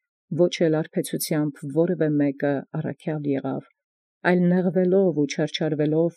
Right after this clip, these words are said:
բոլոր ցանկություններից, հարկ է, որ դու նույնպես նմանվող լինես քաջերին ու առաքինիներին, ոչ թե գայլ դարձած հովիվներին,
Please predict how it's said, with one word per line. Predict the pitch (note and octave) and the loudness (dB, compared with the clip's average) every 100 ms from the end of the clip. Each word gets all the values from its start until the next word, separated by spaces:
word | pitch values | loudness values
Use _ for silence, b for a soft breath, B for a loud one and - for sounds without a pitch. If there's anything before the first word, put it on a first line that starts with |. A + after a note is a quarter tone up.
| - | -2
բոլոր | D#3 D3+ E3 | 0 2 2
ցանկություններից, | - D3 C#3+ C#3+ D3+ C#3+ D3 C#3+ F3 - - _ _ _ _ - | 0 -2 -2 -2 -2 0 0 0 0 -2 -8 _ _ _ _ -2
հարկ | F#3 E3 - | 0 2 2
է, | E3 | 2
որ | D#3+ D#3+ | 4 2
դու | D3 E3 E3 D#3+ - | 0 2 2 0 -2
նույնպես | F3+ F3 G#3 A3 E3 D3+ - | 2 4 4 2 0 0 0
նմանվող | D#3+ D#3 D3+ D3 E3+ | 0 0 0 2 0
լինես | F3+ D#3 D3 C#3+ C#3 - - _ | 2 0 2 0 -2 -8 -16 _
քաջերին | - E3 D3 C#3+ D3+ | -4 -2 0 0 0
ու | D3 | -2
առաքինիներին, | C#3 C#3 - D#3+ C#3+ C#3+ C#3 C3 C#3+ - _ _ _ _ | -2 -4 -4 0 2 2 2 0 0 -6 _ _ _ _
ոչ | F#3 | -2
թե | - G3+ | 0 0
գայլ | E3 E3+ E3+ E3 | 0 2 0 2
դարձած | D3 - D#3+ D3+ | 0 0 -4 -2
հովիվներին, | E3+ D3 C#3+ D3 C#3+ D3 | -2 -2 0 0 2 2